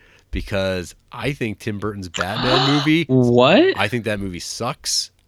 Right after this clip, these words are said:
Speaker 1: I, I, I think
Speaker 2: Oh,
Speaker 1: it's
Speaker 2: yeah, you suck.
Speaker 1: No, that movie, hey, when I found out that it was going to be Brad Dourif as Joker at one point,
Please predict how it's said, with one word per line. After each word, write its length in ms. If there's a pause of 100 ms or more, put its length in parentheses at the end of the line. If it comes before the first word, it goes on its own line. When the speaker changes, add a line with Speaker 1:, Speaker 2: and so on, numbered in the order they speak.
(120)
Speaker 1:
I, 200
I, 160 (100)
I 80
think 180
Speaker 2:
Oh, 80
Speaker 1:
it's 80
Speaker 2:
yeah, 80
you 180
suck. 520
Speaker 1:
No, 160
that 140
movie, 260 (180)
hey, 280 (180)
when 160
I 200
found 420
out 380
that 500 (120)
it 220
was 200
going 200
to 80
be 80
Brad 400
Dourif 300
as 100
Joker 400
at 80
one 180
point, 440